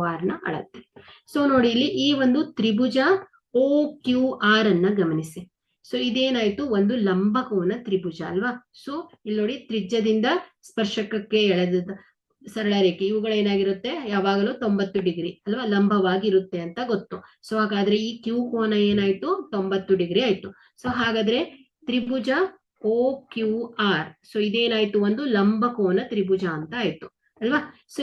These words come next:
ಈ ಒಂದು ಲಂಬಕೋನ ತ್ರಿಭುಜದಲ್ಲಿ ಪೈಥಾಗೋರಸ್ ನಿಯಮದ ಪ್ರಕಾರ ಏನ್ ಹೇಳುತ್ತೆ? ವಿಕರ್ಣಗಳ ಮೇಲಿನ ವರ್ಗವು ಉಳಿದೆರಡು ಬದಿಗಳ ಮೇಲಿನ ವರ್ಗಕ್ಕೆ ಸಮನಾಗಿರುತ್ತೆ ಅಂತ ಗೊತ್ತು ನಿಮ್ಗೆ, ಪೈಥಾಗೋರಸ್ ನಿಯಮ. So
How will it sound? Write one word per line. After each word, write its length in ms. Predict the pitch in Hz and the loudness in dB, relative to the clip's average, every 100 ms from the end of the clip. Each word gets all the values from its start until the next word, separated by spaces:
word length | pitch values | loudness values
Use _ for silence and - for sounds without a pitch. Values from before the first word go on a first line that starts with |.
| 277 | -4
ಈ 40 | 277 269 | -2 -2
ಒಂದು 140 | 269 226 | 0 2
ಲಂಬಕೋನ 580 | 208 226 277 277 269 262 254 | 2 0 -2 -4 -4 -4 -2
ತ್ರಿಭುಜದಲ್ಲಿ 640 | 226 220 214 180 160 165 233 - _ _ 226 | 0 2 2 2 0 0 -2 -4 _ _ -4
ಪೈಥಾಗೋರಸ್ 720 | 240 262 285 262 269 269 269 233 | -4 -2 -4 -2 0 -2 -4 -6
ನಿಯಮದ 340 | 233 233 226 226 | -4 -2 -2 -2
ಪ್ರಕಾರ 260 | 220 214 220 214 208 | -4 -2 0 2 2
ಏನ್ 120 | 214 214 | 2 2
ಹೇಳುತ್ತೆ? 400 | 196 190 226 311 370 _ _ _ | 0 0 -4 -4 -4 _ _ _
ವಿಕರ್ಣಗಳ 640 | 226 - 277 269 269 254 262 269 214 | -8 -4 -4 -2 0 0 0 2 4
ಮೇಲಿನ 380 | 208 233 247 240 214 | 4 2 0 0 0
ವರ್ಗವು 520 | 196 196 214 165 180 277 - _ _ 233 | 0 0 -2 -2 0 -2 -4 _ _ -6
ಉಳಿದೆರಡು 480 | 254 269 285 277 294 233 | -4 -2 -2 -2 -4 -4
ಬದಿಗಳ 380 | 214 220 220 269 381 - 208 | -4 -2 0 0 -2 -2 0
ಮೇಲಿನ 340 | 220 240 240 220 202 | 0 2 0 0 -2
ವರ್ಗಕ್ಕೆ 480 | 196 214 202 240 302 - _ _ - | 0 -2 -4 -6 -8 -10 _ _ -2
ಸಮನಾಗಿರುತ್ತೆ 920 | 214 233 240 226 196 196 196 - 170 165 | 0 0 -2 -2 2 2 2 0 -4 -4
ಅಂತ 140 | 175 277 | -6 -2
ಗೊತ್ತು 180 | 277 220 185 | 0 4 4
ನಿಮ್ಗೆ, 200 | 180 180 202 | 4 2 0
ಪೈಥಾಗೋರಸ್ 760 | 202 202 226 190 175 220 - 285 | 0 0 -2 0 2 0 -2 -2
ನಿಯಮ. 200 | 262 180 - _ _ | 0 -2 -4 _ _
So 60 | _ | _